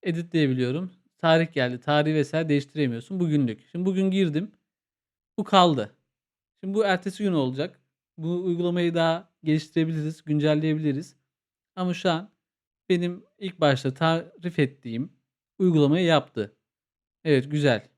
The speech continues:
Uygulamamız hazırlandı. Gayet de güzel bir uygulama yaptı. Güzel, ben sevdim. Şöyle gelelim.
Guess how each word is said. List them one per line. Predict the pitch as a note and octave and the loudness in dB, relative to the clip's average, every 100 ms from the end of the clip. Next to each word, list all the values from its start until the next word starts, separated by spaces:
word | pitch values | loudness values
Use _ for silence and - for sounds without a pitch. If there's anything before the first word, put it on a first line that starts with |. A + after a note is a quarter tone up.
| _ | _
Uygulamamız | - F#3+ E3 D3+ F3 | -2 2 2 2 0
hazırlandı. | D#3 D3 D3 C3+ A2+ C3 F3+ _ | -4 -2 0 0 -2 -4 -8 _
Gayet | - D3 C#3+ | -2 -2 0
de | D3+ | -2
güzel | C#3+ C#3+ C#3+ C#3+ | 0 2 0 -4
bir | C#3 | -2
uygulama | B2+ B2 A2+ A2+ | -2 0 -4 -4
yaptı. | D#3+ D#3 - E3+ E3+ _ _ _ | -4 -4 -6 -6 -6 _ _ _
Güzel, | E3+ D3 C3+ | -4 0 2
ben | C#3+ | 0
sevdim. | C#3+ D#3 C#3 B2+ D#3+ _ _ _ _ _ _ _ _ _ _ _ _ _ _ _ _ _ _ _ _ _ _ _ _ _ _ _ _ _ _ _ _ _ | 0 0 -2 -2 -10 _ _ _ _ _ _ _ _ _ _ _ _ _ _ _ _ _ _ _ _ _ _ _ _ _ _ _ _ _ _ _ _ _
Şöyle | _ _ C#3+ B2 | _ _ -20 -14
gelelim. | C3 C3+ A2 A2 | -10 -8 -10 -12